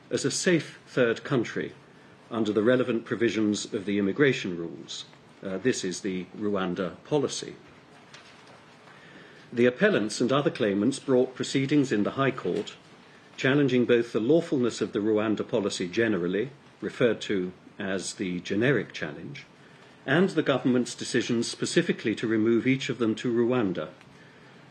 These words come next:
Removals did not go ahead pending the outcome of these proceedings. The central issue before the High Court and before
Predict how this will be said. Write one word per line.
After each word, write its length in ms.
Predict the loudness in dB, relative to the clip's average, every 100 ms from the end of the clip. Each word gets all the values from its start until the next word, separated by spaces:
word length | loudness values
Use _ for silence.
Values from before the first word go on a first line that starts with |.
| -2
Removals 560 | 2 4 4 4 0
did 180 | 0 2
not 300 | 4 2 0
go 160 | -2 -2
ahead 460 | -4 -4 -4 -6 -10 -6
pending 320 | -2 0 0
the 180 | 0 0
outcome 560 | -2 -4 -4 -4 -2 -4
of 160 | -6 -6
these 240 | -6 -6
proceedings. 800 | -10 -6 -4 -2 -4 -10 -12 -14 -16 -20 -20 -20 -20 -20 -20 -20 -20 -20 -20 -20 -20 -20 -20 -20 -20 -20 -20 -20 -4
The 80 | 0
central 400 | 2 4 2 2
issue 280 | 0 0
before 340 | 0 2 2 2
the 80 | 2
High 200 | -2 -4
Court 340 | 2 2 2
and 120 | 0
before 340 | -2 0 2